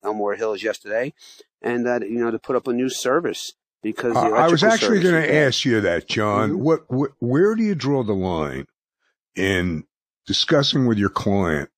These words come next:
Speaker 2: how much money they need to spend to upgrade? Is it dollar for dollar? Is it
Speaker 1: Well,
Speaker 2: something that ultimately will benefit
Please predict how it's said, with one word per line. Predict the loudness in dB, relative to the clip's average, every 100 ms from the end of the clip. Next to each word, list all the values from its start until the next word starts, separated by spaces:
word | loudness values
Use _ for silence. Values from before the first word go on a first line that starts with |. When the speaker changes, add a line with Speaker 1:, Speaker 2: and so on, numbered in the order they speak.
| _ _ -10
Speaker 2:
how | -6 -2 0
much | 0 -2 -2
money | 0 2
they | 2 2
need | 2 0 -2
to | -4
spend | -2 0 2 2 0 -4 -10 -12 _ _ -4
to | -2 0
upgrade? | -2 0 0 2 2 0 -4 -14 _ _ _ -4
Is | 0 2
it | 0 2
dollar | 4 4 2
for | 0 0
dollar? | 0 2 0 0 -4 -10 _ _ -4
Is | 0 0
it |
Speaker 1:
Well, | 2
Speaker 2:
something | 2 2 2 2
that | 0 0
ultimately | 0 2 0 -2 0 0
will | 2 2
benefit | 2 0 0 0 0 0